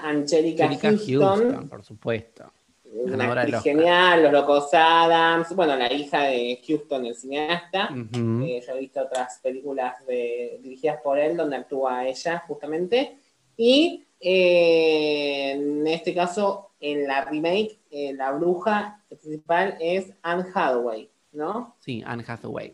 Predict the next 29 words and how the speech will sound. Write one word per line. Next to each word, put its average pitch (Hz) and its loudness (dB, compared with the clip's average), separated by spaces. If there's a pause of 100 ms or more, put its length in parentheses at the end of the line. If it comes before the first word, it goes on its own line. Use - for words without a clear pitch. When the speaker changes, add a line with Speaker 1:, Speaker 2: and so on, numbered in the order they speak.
(120)
Speaker 1:
Y 180 -4
la 165 4
abuela 208 6
Speaker 2:
Está 247 6
muy 196 -2
bien, 151 0
yo, 117 -8
eso 139 -2
Speaker 1:
es 147 -6
Speaker 2:
quiero 139 0
decir. 120 -2
Quiero 139 0
rescatar 127 -2
a - -8
Speaker 1:
Ah. 117 -4
Speaker 2:
Anne 123 -8
Hathaway 151 -4
porque, 131 -6
mm, 120 -12
tiene 143 -2
una 131 -6
buena 127 -4
performance, 139 -2 (640)
pero 117 0
eso 127 -2
no 127 -4
logra 120 0
salvar, 117 2
digamos, 110 -4